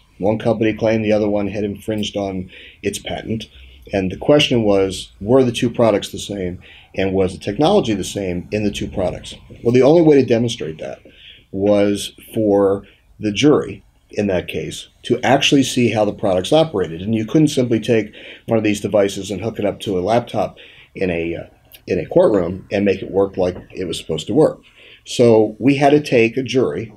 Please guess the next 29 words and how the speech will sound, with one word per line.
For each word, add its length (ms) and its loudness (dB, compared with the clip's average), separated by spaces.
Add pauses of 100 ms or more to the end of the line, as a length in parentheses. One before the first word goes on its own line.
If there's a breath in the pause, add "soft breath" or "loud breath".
(260)
onto 320 0
a 80 2
plane, 540 -6 (560 loud breath)
uh, 280 -6 (140)
and 300 0
literally 720 2 (160)
aim 260 4
the 80 2
plane 500 -10 (160)
at 140 6
a 40 6
mountain 460 -2 (380 loud breath)
so 300 0
that 400 0
the 340 -4
device 520 0
would 200 -6
go 240 4
off, 320 0 (240)
and 300 -6
there 100 -4
was 160 -6
a 60 -10
warning 340 -2
that 140 -8
came 240 -6
on 280 -4 (280 loud breath)
that 100 -8
said, 380 -2